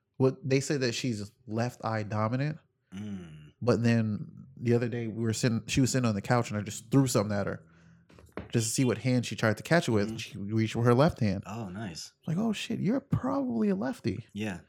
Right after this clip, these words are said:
Speaker 2: Wait, does she write with her right?
Speaker 1: She writes with her right hand, but you know, you know, your parents teach you how to write,
Speaker 2: Mm-hmm.
Speaker 1: so they probably just, they were right-handed, just
Speaker 2: Right,
Speaker 1: showed her
Speaker 2: right.
Speaker 1: how to do everything with her right hand.
Speaker 2: Mm.
Speaker 1: But then I've been noticing a lot more things that she's like, "Oh, she's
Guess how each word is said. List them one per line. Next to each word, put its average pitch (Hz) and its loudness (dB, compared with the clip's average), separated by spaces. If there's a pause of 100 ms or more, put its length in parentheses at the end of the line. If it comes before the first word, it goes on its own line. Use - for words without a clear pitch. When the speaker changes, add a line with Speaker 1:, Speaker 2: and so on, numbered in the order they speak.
(260)
Speaker 2:
Wait, 131 2
does 113 -2
she 127 2
write 101 0
with 127 -4
her 151 -4
right? 175 -4 (160)
Speaker 1:
She 139 0
writes 151 4
with 147 4
her 123 6
right 151 4
hand, 120 2
but 113 -2
you 123 2
know, 101 2 (140)
you 135 0
know, 104 4
your 107 0
parents 127 -2 (380)
teach 160 2
you 117 0
how 110 6
to 107 2
write, 123 2
Speaker 2:
Mm-hmm. 107 -8 (160)
Speaker 1:
so 120 0
they 117 2
probably 123 2
just, 110 -4
they 113 6
were 120 4
right-handed, 104 2
just 107 0
Speaker 2:
Right, - 0
Speaker 1:
showed 117 2
her 127 4
Speaker 2:
right. 120 0
Speaker 1:
how 113 0
to 107 0
do 113 -2
everything 107 -6
with 107 -4
her 104 -4
right 101 -2
hand. 104 -2
Speaker 2:
Mm. 85 -16 (400)
Speaker 1:
But 139 2
then 147 4
I've 143 4
been 139 2
noticing 165 2
a 110 2
lot 120 0
more 127 2
things 139 -2
that 104 0
she's 120 -4
like, 104 -2 (840)
"Oh, 190 2
she's 285 -2